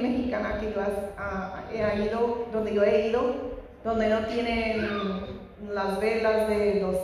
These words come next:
santos, de la muerte, de, de estatuas de María y todo eso.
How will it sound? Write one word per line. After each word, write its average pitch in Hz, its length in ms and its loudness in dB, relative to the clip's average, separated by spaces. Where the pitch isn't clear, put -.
santos, 214 720 -2
de 196 80 -4
la 208 100 -4
muerte, 208 540 -2
de, 190 760 -2
de 202 320 2
estatuas 233 560 2
de 208 320 2
María 214 400 2
y - 40 -4
todo 208 240 2
eso. 202 280 0